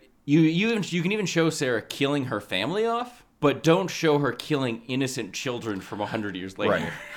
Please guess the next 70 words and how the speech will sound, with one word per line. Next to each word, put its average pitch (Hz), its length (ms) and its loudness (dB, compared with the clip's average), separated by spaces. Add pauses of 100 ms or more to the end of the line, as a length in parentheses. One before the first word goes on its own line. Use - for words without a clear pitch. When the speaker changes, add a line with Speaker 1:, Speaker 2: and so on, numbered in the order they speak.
Speaker 2:
Well, 175 120 8
that, 185 260 6
you 165 100 -4 (160)
Speaker 1:
Not 254 120 10
Speaker 2:
know, 330 60 8
Speaker 1:
if 269 80 4
you 277 60 8
Speaker 2:
'cause - 40 4
Speaker 1:
want 262 140 10
it 247 40 4
Speaker 2:
that's 233 140 0
Speaker 1:
redeemed. 120 260 0
If 117 120 -6
you 147 60 2
don't 311 120 4
want 117 120 10
it - 40 4
Speaker 2:
right. 92 60 2
Speaker 1:
redeemed, 196 360 -4
fine. 95 360 -6 (360)
Speaker 2:
'Cause 175 80 0
Speaker 1:
Kill 202 80 6
Speaker 2:
that 202 60 8
Speaker 1:
as 214 80 2
Speaker 2:
was 214 100 4
Speaker 1:
many 160 80 2
Speaker 2:
the - 60 4
Speaker 1:
children 170 280 6
Speaker 2:
whole, 160 80 2
Speaker 1:
as 156 60 2
you 151 80 0
want. - 240 -10
Speaker 2:
that 180 220 4
was 285 160 -4
the 165 160 4
whole 131 260 4
reason 117 640 2
that 101 180 0
the 107 80 0
whole 107 220 0
thing 98 260 -4
started 113 600 2
in 95 160 2
the 90 80 -2
first - 340 -2
place, 87 400 -4
was 95 160 -2
that 98 240 -2
the, 92 140 -2
the 90 200 -2
town, 101 600 2 (180)
there 110 160 4
were 98 460 2
children 95 480 0
dying 87 400 -4
in 90 100 -4
the 92 60 -2
Speaker 1:
Right. 127 160 2
Speaker 2:
town. 85 360 -4
Uh, 90 200 0
that 98 240 6
was, 90 360 0
like, 104 200 -8
the 156 80 -4
big 85 260 0
thing 90 380 -2
that 87 100 -6
was 87 140 -8
happening. 82 640 -4
And 85 560 -4